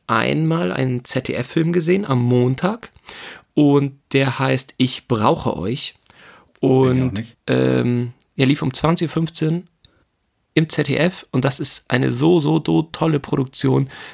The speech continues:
Speaker 1: mit Mavi Hörbiger und, äh, in der Hauptrolle und Fritz Karl. Und das war wirklich,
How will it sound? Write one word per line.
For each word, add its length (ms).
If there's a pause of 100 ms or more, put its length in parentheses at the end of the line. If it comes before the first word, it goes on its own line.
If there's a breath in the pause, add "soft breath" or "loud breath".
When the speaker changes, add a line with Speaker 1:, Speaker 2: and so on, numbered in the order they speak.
(100)
Speaker 1:
mit 160
Mavi 240
Hörbiger 440
und, 260
äh, 340
in 100
der 120
Hauptrolle 380
und 200 (340 loud breath)
Fritz 380
Karl. 420 (1000)
Und 320
das 320
war 200 (160)
wirklich, 480